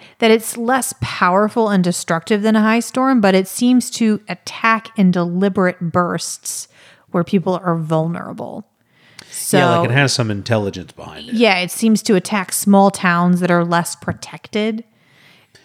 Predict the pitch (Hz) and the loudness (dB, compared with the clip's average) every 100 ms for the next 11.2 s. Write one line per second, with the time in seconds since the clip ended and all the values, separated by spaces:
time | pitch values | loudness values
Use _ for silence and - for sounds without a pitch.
0 | _ _ _ - 196 180 170 151 202 202 | _ _ _ -4 2 2 4 4 6 6
1 | 190 175 - 190 185 214 233 - 156 131 | 4 0 0 2 2 0 -2 -4 -2 0
2 | 120 135 - 165 - 113 110 143 139 - | 0 -2 -2 -2 -2 -4 0 2 2 -2
3 | - - - 123 107 104 101 98 101 104 | -8 -10 -6 -6 -4 -4 -6 -8 -8 -8
4 | 101 104 - 113 101 - 98 - - 113 | -6 -10 -8 -8 -8 -8 -8 -8 -10 -4
5 | 107 - 92 101 107 - - 127 156 190 | -4 -4 -6 -2 -2 -4 -12 -6 2 4
6 | 180 180 180 - - 117 _ _ 196 180 | 4 2 -2 -6 -18 -18 _ _ -6 -6
7 | - - _ _ _ _ _ _ _ _ | -8 -20 _ _ _ _ _ _ _ _
8 | _ _ _ _ _ _ _ _ _ _ | _ _ _ _ _ _ _ _ _ _
9 | _ _ _ _ _ _ _ - 190 175 | _ _ _ _ _ _ _ -4 -2 -2
10 | - 170 170 165 - 170 170 - 175 175 | -6 -6 -6 -6 -6 -4 -4 -8 -8 -8
11 | 175 175 | -8 -8